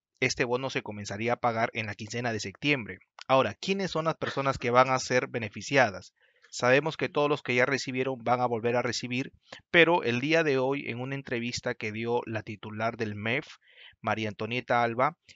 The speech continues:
indicó quiénes son las personas que no van a ser beneficiadas con este subsidio de setecientos sesenta soles.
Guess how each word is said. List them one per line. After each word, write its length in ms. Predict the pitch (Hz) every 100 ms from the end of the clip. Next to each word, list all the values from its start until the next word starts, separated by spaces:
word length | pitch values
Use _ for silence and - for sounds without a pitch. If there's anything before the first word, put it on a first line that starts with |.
| _
indicó 580 | 120 117 120 - 156 160
quiénes 320 | - 160 165
son 140 | - 147
las 120 | 143
personas 560 | - 117 135 135 147 -
que 160 | 113
no 440 | 107 117 147 175 165
van 300 | 123 131 135
a 100 | 135
ser 240 | - 123
beneficiadas 960 | 98 123 107 101 - 117 113 123 120 - _ _ _
con 240 | - 107
este 220 | 120 - 135
subsidio 680 | 135 - - 123 123 123
de 120 | 120 127
setecientos 600 | 113 110 101 120 117 113
sesenta 360 | - 113 104
soles. 440 | 104 135 98 92